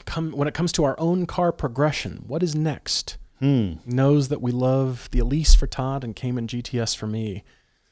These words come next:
Speaker 1: What's next? <laughs>
Speaker 2: Can we, can we go up the, I mean, here's, here's the debate. Look, the,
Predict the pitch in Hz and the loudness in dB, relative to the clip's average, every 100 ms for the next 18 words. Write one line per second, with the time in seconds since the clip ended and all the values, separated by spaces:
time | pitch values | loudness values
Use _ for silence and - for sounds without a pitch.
0 | _ _ _ _ _ _ 143 143 - 113 | _ _ _ _ _ _ -8 -6 -4 -2
1 | 110 110 - - - - - - - - | -2 -4 -2 -4 -4 -12 -14 -12 -12 -12
2 | - 131 - - 1047 - - - - - | -12 -14 -12 -12 -12 -12 -20 -20 -20 -20
3 | - - - 139 135 135 135 - 135 135 | -20 -20 0 4 6 6 4 4 4 6
4 | 120 123 156 - 143 - 139 - 139 151 | 6 6 4 4 2 4 0 2 2 2
5 | 139 196 - - - - - - 208 185 | 4 2 2 -10 -14 -14 -12 0 2 4
6 | 139 113 95 98 69 - 127 101 - 117 | 2 2 2 0 0 -2 -2 -2 -2 2
7 | 123 - | 2 2